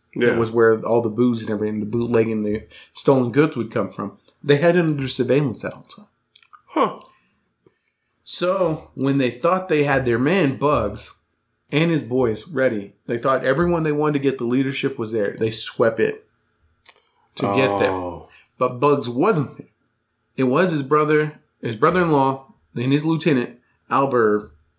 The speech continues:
Speaker 2: Yep. Kachalik?
Speaker 1: Kachalik, yeah.
Speaker 2: Al-, Albert Kachalik, their bookkeeper, Adam Heisner, Hayner, Hayer?
Speaker 1: Hayer, yeah.
Speaker 2: Adam Hayer.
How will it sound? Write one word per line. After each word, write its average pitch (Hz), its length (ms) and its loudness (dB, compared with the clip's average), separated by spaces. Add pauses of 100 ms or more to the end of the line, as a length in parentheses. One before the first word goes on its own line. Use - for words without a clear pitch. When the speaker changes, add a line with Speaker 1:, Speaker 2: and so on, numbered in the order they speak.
(800)
Speaker 2:
Yep. 143 600 -2 (1300)
Kachalik? 170 680 -2 (580)
Speaker 1:
Kachalik, 143 420 -2
yeah. 104 200 0 (480)
Speaker 2:
Al-, 147 300 -2
Albert 147 560 0
Kachalik, 135 580 -2 (240)
their 127 100 -2
bookkeeper, 151 760 0 (500)
Adam 135 360 0
Heisner, 165 640 -6 (240)
Hayner, 180 400 -4 (120)
Hayer? 180 440 -4 (240)
Speaker 1:
Hayer, 123 320 -2
yeah. 110 180 -2 (220)
Speaker 2:
Adam 135 300 0
Hayer. 131 520 -2